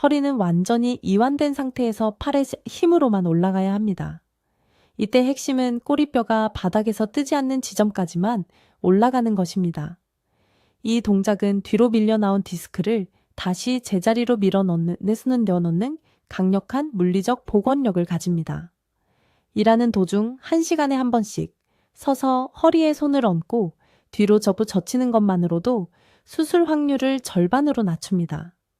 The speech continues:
두 번째, 데드버그 데드박과 버드도끼입니다. 이것은 당신의 허리에 콘크리트 지지대를 타설하는 작업입니다.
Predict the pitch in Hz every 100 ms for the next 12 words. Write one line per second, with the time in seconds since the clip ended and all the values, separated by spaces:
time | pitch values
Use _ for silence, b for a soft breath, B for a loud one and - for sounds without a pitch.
0 | _ _ _ _ - 220 247 233 - 190
1 | 208 - _ - 202 180 214 208 190 196
2 | 190 233 262 - 160 143 _ _ _ _
3 | 175 170 214 - - 180 170 185 226 -
4 | 180 160 147 143 _ _ _ _ _ _
5 | _ _ 214 214 226 247 240 202 185 233
6 | 240 214 175 190 233 190 - 339 339 -
7 | 311 285 - 277 - 302 202 190 175 208
8 | 254 - 349 330 330 277 254 240 185 190
9 | 185 175 160 147 -